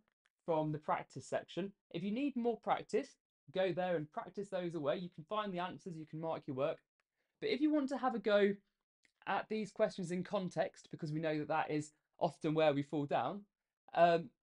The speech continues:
we're, we're going on to that now. So stay with us and let's have a look. So I know I've told you the easy method,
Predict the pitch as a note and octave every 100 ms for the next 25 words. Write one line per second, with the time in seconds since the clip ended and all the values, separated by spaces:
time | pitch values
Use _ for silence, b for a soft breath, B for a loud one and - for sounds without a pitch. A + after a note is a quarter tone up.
0 | _ _ _ _ D3+ E3+ F3 - E3 G#3+
1 | A3 G3+ F#3+ E3+ E3 C3 A2+ A2+ - C3
2 | C3 - A#3+ G#3 F3 F3+ - D3 D#3 D3
3 | D3+ C#3 G#2+ - _ _ _ _ _ -
4 | A#3+ A#3+ - _ _ - G3+ A#3+ D#4+ D#4+
5 | - G#3+ - A3 F#3+ G3 F3 - - F3
6 | B2+ A2 A2+ - C3